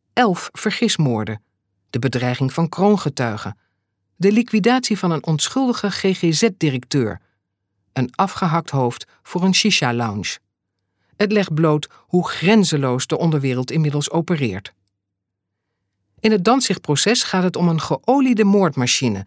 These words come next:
een uitzendbureau voor moord op bestelling. Bij een van de zoekingen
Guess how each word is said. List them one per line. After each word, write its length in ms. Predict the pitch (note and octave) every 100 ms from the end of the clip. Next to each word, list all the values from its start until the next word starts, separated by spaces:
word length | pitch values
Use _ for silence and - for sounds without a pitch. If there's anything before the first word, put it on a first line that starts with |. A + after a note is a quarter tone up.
| _ _ _ _ _
een 220 | C#3 B2 _
uitzendbureau 840 | A3 A3 - G#3 F3 F#3+ F3 F3
voor 160 | E3 F3
moord 400 | E3+ G3+ G3 -
op 160 | F#3
bestelling. 600 | E3+ F3+ - F3+ A2+ G#2 - _ _ _ _ _ _ _ _ _ _ _ _ _ _ -
Bij 260 | E3 E3
een 240 | - B3+ B3+
van 140 | A#3+
de 80 | G#3
zoekingen 540 | E3+ G#3+ C#3 B2+ E3+